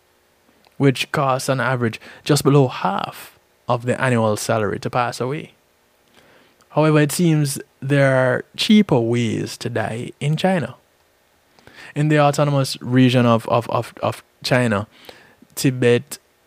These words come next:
um, that being Tibet, many Tibetan monks today still choose a traditional Buddhist method of burial, whereby corpses are seen as nothing more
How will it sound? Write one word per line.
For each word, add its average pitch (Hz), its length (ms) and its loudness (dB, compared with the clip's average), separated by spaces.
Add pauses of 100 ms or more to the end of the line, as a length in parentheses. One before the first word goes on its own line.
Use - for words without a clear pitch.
(600)
um, 113 440 -4
that 123 180 0
being 107 240 0
Tibet, 110 380 2 (960)
many 143 500 0 (180)
Tibetan 113 880 0
monks 113 760 0 (260)
today 127 760 4 (800)
still 143 420 4
choose 135 440 4
a 117 120 0
traditional 123 520 0
Buddhist 120 560 0
method 107 400 -2 (320)
of 117 180 -2
burial, 117 400 2
whereby 117 420 2
corpses 123 500 -2
are 113 160 0
seen 120 340 -2
as 104 200 -4
nothing 113 260 -4
more 110 400 0